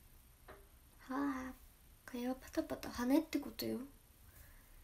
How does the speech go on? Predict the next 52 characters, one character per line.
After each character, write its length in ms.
<laughs> 1500
い 120
つ 80
打 120
ち 200
首 360
言 120
い 60
渡 260
さ 160
れ 100
る 60
の 100
か 140
ド 120
キ 120
ド 100
キ 100
し 80
て 160
ま 160
す。 220
え、 260
じ 100
ゃ 40
あ 20
ド 140
キ 160
ド 100
キ 140
し 100
て 200
る 60
か 100
ら 80
打 60
ち 140
首 260
っ 40
て 180
こ 140
と 160
に、 240
で 100
い 180
い 20
っ 20
て 160
こ 140
と？ 280
<laughs> 1700
あ、 320